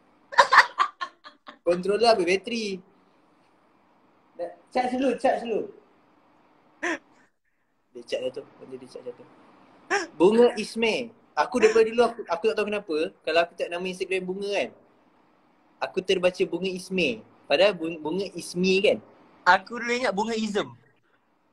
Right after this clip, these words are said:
Speaker 1: <laughs> Aku sebab, aku daripada dulu aku ingat Bunga Ismi tu.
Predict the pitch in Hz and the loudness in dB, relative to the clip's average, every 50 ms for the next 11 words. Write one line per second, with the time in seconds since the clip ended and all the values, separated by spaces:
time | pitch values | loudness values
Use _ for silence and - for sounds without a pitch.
0 | _ _ _ - 254 285 - - - - - 403 - 554 494 - 453 466 453 453 | _ _ _ -6 -4 -4 -4 -4 -6 0 6 8 10 10 10 8 6 6 6 6
1 | 370 359 392 - 330 330 - 302 294 - - _ _ _ _ _ - 571 605 587 | 4 2 4 4 2 2 2 0 -4 -8 -14 _ _ _ _ _ -8 -4 -2 0
2 | 587 494 - - - _ 214 208 202 - 254 226 247 247 262 262 247 - - - | 0 0 0 -2 0 _ 0 0 0 -4 -8 -10 -4 -2 -2 -2 -2 -4 -6 -10
3 | - 359 - - 254 262 262 254 190 196 202 220 214 220 220 233 226 220 226 247 | -12 -12 -12 -12 -12 -12 -12 -8 -8 -4 0 0 0 0 0 -2 -4 -2 -4 -4
4 | 240 240 240 196 180 190 214 226 214 226 220 - 247 226 202 170 165 180 226 | -2 -2 -2 -2 -6 -8 -8 -8 -8 -10 -12 -10 -8 -8 -6 -6 -4 -6 -6